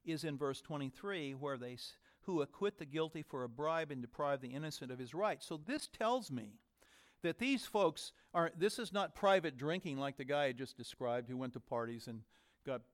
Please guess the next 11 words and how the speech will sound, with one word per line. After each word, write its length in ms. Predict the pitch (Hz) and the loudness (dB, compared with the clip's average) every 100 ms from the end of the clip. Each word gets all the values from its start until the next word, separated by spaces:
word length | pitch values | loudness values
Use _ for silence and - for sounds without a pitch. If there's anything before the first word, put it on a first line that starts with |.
| _ | _
plastered 600 | 135 135 151 151 135 127 | 0 2 2 2 -2 -2
and 160 | 123 120 | -4 -6
was 140 | 117 | -2
ugly 320 | 139 147 117 113 | -2 -2 -4 -6
about 280 | 110 117 | -8 -8
it. 120 | 131 - _ - - - - _ _ - | -12 -14 _ -20 -20 -20 -20 _ _ -16
This 460 | 135 139 220 - | -4 4 4 4
is 180 | - 165 | -2 -4
someone 680 | - 220 240 220 160 139 143 | 0 2 4 4 2 0 0
who 240 | 143 165 | -2 -4
has 600 | 143 151 139 139 147 - | -4 -2 0 0 -2 -6